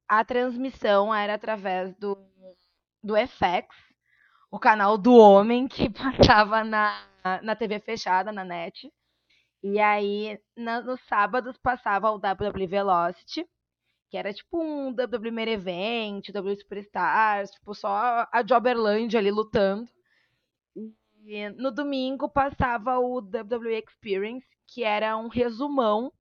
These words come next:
do que tinha acontecido na semana de W W E, Smack-,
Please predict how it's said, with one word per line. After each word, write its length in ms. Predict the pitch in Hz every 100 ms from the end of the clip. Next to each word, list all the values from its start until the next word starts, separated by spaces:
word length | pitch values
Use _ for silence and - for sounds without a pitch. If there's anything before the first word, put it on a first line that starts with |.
| _
do 140 | 220 226
que 100 | 240
tinha 240 | 233 233
acontecido 1040 | 226 226 220 240 - 214 175 214 220 220
na 160 | 214 214
semana 640 | - 226 208 190 202 233 _ _ _ _ _ _
de 240 | 170 202
W 220 | 185 196 185
W 260 | 170 180
E, 320 | 220 262 254
Smack-, 320 | 214 190 185